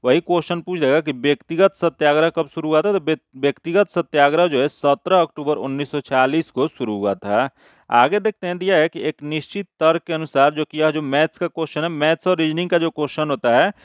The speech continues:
उसका सॉल्यूशन जो आपको पीडीएफ़ में दे देता है, जो कि पीडीएफ़ पाने के लिए आप मेरे Telegram या WhatsApp ग्रुप से जुड़ के ले सकते हैं,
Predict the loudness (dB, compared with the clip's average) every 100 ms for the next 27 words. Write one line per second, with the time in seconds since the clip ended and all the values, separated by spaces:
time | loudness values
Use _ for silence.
0 | _ _ -8 -2 0 2 0 0 -2 2
1 | 0 0 -8 -6 -2 0 0 -2 -2 0
2 | 0 0 0 0 -6 -6 -4 -4 -2 -4
3 | -4 -4 -4 -4 -6 -4 -4 0 0 0
4 | 0 2 2 2 -8 -6 -8 -8 -6 -6
5 | -4 -4 -4 -6 -10 -8 -4 -2